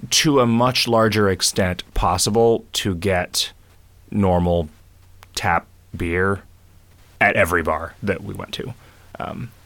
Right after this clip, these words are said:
I feel like it was very uncommon when we were in England ten years ago for there to be a lot of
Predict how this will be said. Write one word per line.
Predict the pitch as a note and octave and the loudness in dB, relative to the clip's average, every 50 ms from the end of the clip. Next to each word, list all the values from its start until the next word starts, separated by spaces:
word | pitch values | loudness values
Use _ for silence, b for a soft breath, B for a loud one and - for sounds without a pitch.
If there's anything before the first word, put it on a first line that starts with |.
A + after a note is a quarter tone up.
| - | -2
I | A#2 A2 | 0 2
feel | C#3+ D#3 D#3+ | 4 6 6
like | D3 B2+ A#2+ C3+ | 6 6 4 4
it | A#2 A2 | 2 2
was | G#2 G2 F2 | 2 0 0
very | - - - F#2+ G#2+ A2+ G#2+ G#2+ G2+ | -2 -6 -4 0 2 4 4 4 4
uncommon | F2+ G2+ G2 F#2 F2+ E2+ - - G2 G2+ A2+ B2+ C#3 C#3 C#3+ C3+ | 2 0 -2 -2 -2 -4 -4 0 2 2 2 2 2 0 -2 -2
when | - A#2 B2 A#2 A2 G#2 | -2 0 0 2 2 2
we | G#2 A2+ | 2 2
were | A#2 B2 B2 A#2+ | 2 2 2 2
in | A#2+ A#2 | 2 0
England | A#2 A#2+ A#2+ A#2+ A#2 A#2 A2+ | 0 0 0 0 0 -2 -2
ten | - - A#2 A2 | -2 -2 0 0
years | G#2 G#2 A2 G#2 | 0 0 0 -2
ago | C3 A#2 B2 A#2+ A#2+ A#2+ | -2 -2 -2 -2 -2 -4
for | - - A2 G#2 | -2 0 0 0
there | F#2+ G2 G2 | 2 0 0
to | F#2 G#2 | 0 -2
be | F2+ F#2 F#2 | -2 0 0
a | F#2+ F#2+ | 0 0
lot | F2+ F2 F2 F2 E2+ | 0 0 0 0 0
of | E2+ E2+ E2 - | -2 -4 -6 -10